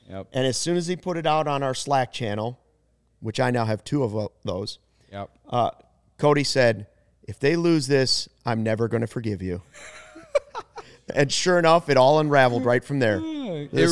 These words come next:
Speaker 2: second
Speaker 1: was
Speaker 2: later, it all
Speaker 1: downhill from
Speaker 2: unraveled.
Speaker 1: there. It really was downhill from there. Uh,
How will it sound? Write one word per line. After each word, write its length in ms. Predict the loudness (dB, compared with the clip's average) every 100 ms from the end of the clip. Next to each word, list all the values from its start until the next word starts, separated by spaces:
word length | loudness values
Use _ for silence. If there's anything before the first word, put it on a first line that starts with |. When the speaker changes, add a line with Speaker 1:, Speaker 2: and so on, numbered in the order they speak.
| 4
Speaker 2:
second 260 | 6 6
Speaker 1:
was 80 | 6
Speaker 2:
later, 200 | 6 6
it 40 | 6
all 80 |
Speaker 1:
downhill 200 | 6 4 4
from 60 |
Speaker 2:
unraveled. 320 | 4 2 2
Speaker 1:
there. 200 | -2 -6 -10
It 60 | -6
really 260 | -4 -4
was 200 | -4 -6 -6
downhill 340 | -6 -6 -8
from 180 | -10 -10
there. 220 | -10 -10 -14 _ _ _ _ _
Uh, 460 | -4 0 0 0